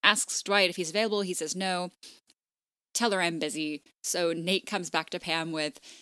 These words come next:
"Uh, hey, Pam, Dwight's being questioned by the police in connection with a string of dog nappings that ha-," <laughs> And Pam cuts him off and hangs up. But he's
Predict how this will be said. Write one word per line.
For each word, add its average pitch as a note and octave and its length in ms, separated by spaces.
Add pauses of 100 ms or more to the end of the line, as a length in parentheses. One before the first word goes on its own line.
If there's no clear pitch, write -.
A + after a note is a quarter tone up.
(240)
"Uh, B3+ 160
hey, C4+ 160
Pam, C4 300
Dwight's A#3+ 260
being F#4+ 260
questioned F#3+ 460
by E3 140
the D#3+ 100
police D#3+ 420
in D#3+ 100
connection D#3+ 420
with C#3+ 100
a D#3+ 60
string F#3+ 340
of - 140
dog D3+ 260
nappings C4 640
that B3+ 140
ha-," B3+ 160 (360)
<laughs> - 1120
And F#3+ 300
Pam F#3 240
cuts F#3 260
him D#3+ 60
off D#3 220
and D#3 140
hangs E3 160
up. - 220
But F3+ 200 (760)
he's B3+ 300